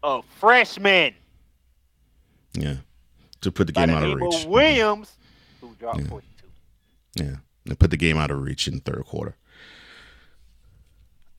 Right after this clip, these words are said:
Speaker 1: So, um, let me go ahead and take this down because, um, Angel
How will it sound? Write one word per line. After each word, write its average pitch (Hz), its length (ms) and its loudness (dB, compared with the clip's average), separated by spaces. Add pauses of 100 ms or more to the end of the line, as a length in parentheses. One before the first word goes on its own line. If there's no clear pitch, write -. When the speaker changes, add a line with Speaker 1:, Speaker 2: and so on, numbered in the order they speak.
(200)
Speaker 1:
So, 185 300 -6
um, 175 360 -6
let 180 100 -8
me - 60 -6 (120)
go 233 60 -4
ahead 202 120 -4
and - 100 -12
take 180 200 -12
this 226 160 -16
down 160 280 -14
because, 160 260 -12
um, 156 340 -10 (200)
Angel 285 320 -4